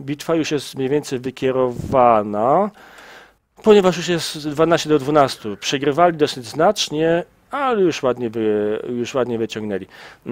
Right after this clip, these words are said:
Zostały im Istrzy, jak Pantera i K W dwa. Hmm. Jak Pantera.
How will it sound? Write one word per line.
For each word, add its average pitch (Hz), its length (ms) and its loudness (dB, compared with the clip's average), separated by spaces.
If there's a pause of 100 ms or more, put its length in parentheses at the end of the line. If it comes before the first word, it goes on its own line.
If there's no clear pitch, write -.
Zostały 147 360 0
im 127 200 -4
Istrzy, 175 720 -2
jak 135 140 0
Pantera 143 420 0
i 123 80 0
K 131 160 -6
W 123 120 -6
dwa. 101 320 -4 (2750)
Hmm. 240 240 -4 (1600)
Jak 135 160 0
Pantera. 113 500 0